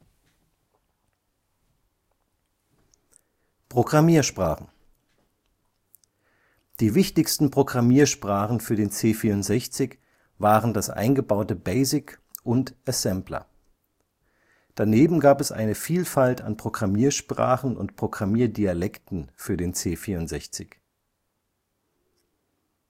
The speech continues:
basic. Das eingebaute Commodore basic V zwei bietet keinerlei Befehle,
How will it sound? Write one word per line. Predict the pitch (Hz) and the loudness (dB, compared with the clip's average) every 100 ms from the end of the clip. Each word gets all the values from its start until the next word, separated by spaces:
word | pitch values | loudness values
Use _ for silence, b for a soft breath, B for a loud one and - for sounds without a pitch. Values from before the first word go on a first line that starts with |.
| _ _ _ _ _ _ | _ _ _ _ _ _
basic. | 113 110 - 80 - - _ _ _ _ _ _ _ _ _ _ _ _ _ _ _ - | 0 2 0 -4 -12 -20 _ _ _ _ _ _ _ _ _ _ _ _ _ _ _ -14
Das | 110 - | -10 -4
eingebaute | 127 175 190 - 143 151 147 139 | 2 4 4 6 6 6 4 2
Commodore | - 139 120 107 110 139 131 | 2 2 4 4 2 2 2
basic | 104 113 131 131 117 | 2 2 2 0 -2
V | - 117 95 | 0 0 2
zwei | - 98 101 127 131 - - - | -2 0 4 4 2 -6 -8 -4
bietet | 107 90 - | -4 -4 -4
keinerlei | 127 151 151 104 98 | 0 2 4 4 2
Befehle, | 101 - 104 113 120 | -2 0 2 2 0